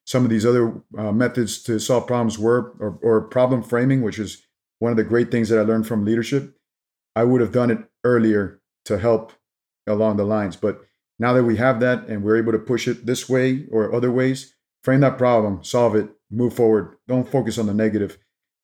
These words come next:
You don't get meritorious promoted. Hey,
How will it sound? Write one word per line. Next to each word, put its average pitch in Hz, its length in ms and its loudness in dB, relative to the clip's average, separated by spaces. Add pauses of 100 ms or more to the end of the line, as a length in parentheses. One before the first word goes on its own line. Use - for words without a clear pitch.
(140)
You 117 80 -2
don't 120 120 0
get 123 100 2
meritorious 123 460 2
promoted. 117 580 0 (460)
Hey, 110 260 0